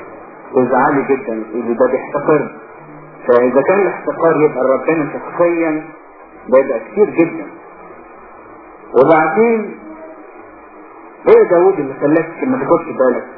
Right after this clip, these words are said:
من نفسك؟ داوود الملك اللي الناس بتيجي تسجد تحت رجليه ما ابتداش ياخد باله من ايه؟ من نفسه.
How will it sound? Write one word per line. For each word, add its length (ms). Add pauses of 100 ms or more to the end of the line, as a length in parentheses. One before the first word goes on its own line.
(120)
من 140
نفسك؟ 340 (1900)
داوود 460
الملك 500 (1400)
اللي 160
الناس 220 (100)
بتيجي 560 (440)
تسجد 460
تحت 360
رجليه 520 (1300)
ما 140
ابتداش 360
ياخد 400
باله 220
من 160
ايه؟ 260 (580)
من 140
نفسه. 380